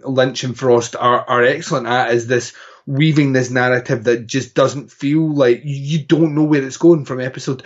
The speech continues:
from scene to scene. <laughs> I don't know where the show's going. And it keeps you,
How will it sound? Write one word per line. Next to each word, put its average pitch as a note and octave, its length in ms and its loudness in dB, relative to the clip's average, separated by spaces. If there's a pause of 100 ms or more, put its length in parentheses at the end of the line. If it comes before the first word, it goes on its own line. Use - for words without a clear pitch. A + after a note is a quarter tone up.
(160)
from D#3+ 120 4
scene A3 300 2
to F#3+ 80 2
scene. G3+ 480 0 (120)
<laughs> - 140 -8
I G3 100 4
don't D#3+ 220 2
know D#3+ 120 2
where D3+ 140 -2
the C3 100 -6
show's B2+ 320 -10
going. G#2+ 320 -8 (360)
And D#3 180 -2
it E3 100 -10
keeps A3 340 -8
you, E3 640 0